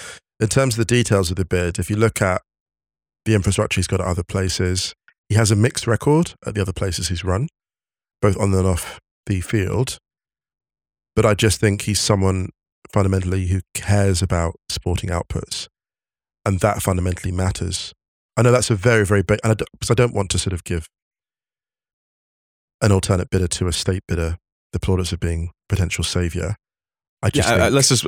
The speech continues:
Speaker 2: Sir, Sir Jim Cro-, Sir Jim Ratcliffe is not a saviour, and he's not an angel, and he's,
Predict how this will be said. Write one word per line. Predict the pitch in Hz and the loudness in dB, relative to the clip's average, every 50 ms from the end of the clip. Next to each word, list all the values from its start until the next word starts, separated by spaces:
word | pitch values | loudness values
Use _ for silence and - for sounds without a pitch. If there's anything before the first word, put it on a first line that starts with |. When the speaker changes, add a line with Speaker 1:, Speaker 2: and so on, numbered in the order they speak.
| - - | -4 -2
Speaker 2:
Sir, | - - - 123 - | 0 2 2 2 2
Sir | - - - | 2 2 2
Jim | 120 123 123 120 117 | 2 4 2 2 2
Cro-, | - 120 - - _ - | 2 0 -2 -4 _ -4
Sir | - - - 113 | -2 -2 0 2
Jim | 117 110 110 | 2 2 4
Ratcliffe | 110 107 - - - 95 87 - - | 2 2 0 0 0 0 0 0 0
is | - 85 82 87 | 0 2 2 2
not | 90 90 85 - - | 2 2 0 0 -2
a | - | -2
saviour, | - - 95 87 87 85 80 80 78 78 76 73 - | -2 0 2 2 4 4 4 2 2 2 2 0 -2
and | - 80 80 | -2 -2 -2
he's | 82 82 | 0 2
not | 92 85 - - | 2 0 0 0
an | 87 | 0
angel, | 85 85 85 80 80 73 76 76 78 73 73 - - | 0 0 0 -2 -2 -2 0 0 2 2 0 0 -2
and | - 78 78 | -2 -2 -2
he's, | 80 80 - | 0 -2 -2